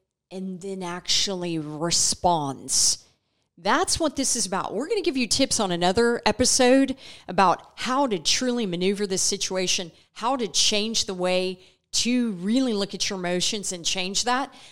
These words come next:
But this one is about emotions are fleeting, and just, I want you to be aware, because what I find is people are not even aware about themselves.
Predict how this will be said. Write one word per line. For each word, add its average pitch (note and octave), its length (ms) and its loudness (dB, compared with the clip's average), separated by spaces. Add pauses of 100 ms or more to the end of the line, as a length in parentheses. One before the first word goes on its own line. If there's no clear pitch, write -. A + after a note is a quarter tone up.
(120)
But A3 140 -4
this G4+ 280 0
one A3+ 200 -2
is G3+ 120 0
about F#3 320 2
emotions G#3 440 0
are B3 80 -4
fleeting, A3 420 -6
and F#3 160 -10
just, F#3+ 500 -2 (240)
I G#3 120 4
want A#3 340 0
you C#4+ 180 -6
to G#3+ 80 -4
be G3+ 240 -4
aware, E3+ 840 2 (320)
because A3+ 400 -2
what C4 100 0
I A3+ 120 2
find E4+ 460 0
is G#3 380 2 (500)
people A#4 340 0 (200)
are G4 60 -4
not B3+ 320 -2
even C#4+ 420 -2
aware G#3 580 -4
about F#3 420 2
themselves. E3 1200 2